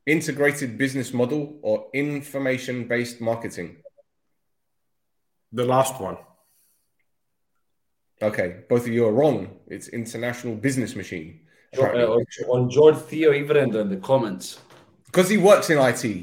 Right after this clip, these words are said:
Speaker 1: he's gotta get it.
Speaker 2: Ναι, επειδή παίζει μόνο έξυπνο και εγώ ίντερνετ δεν έχω,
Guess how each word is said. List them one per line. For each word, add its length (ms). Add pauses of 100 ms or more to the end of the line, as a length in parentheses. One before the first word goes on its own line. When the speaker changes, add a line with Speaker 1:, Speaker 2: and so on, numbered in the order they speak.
Speaker 1:
he's 140
gotta 240
get 160
it. 140
Speaker 2:
Ναι, 160 (180)
επειδή 200
παίζει 320
μόνο 220
έξυπνο 560
και 80
εγώ 220
ίντερνετ 520
δεν 140
έχω, 540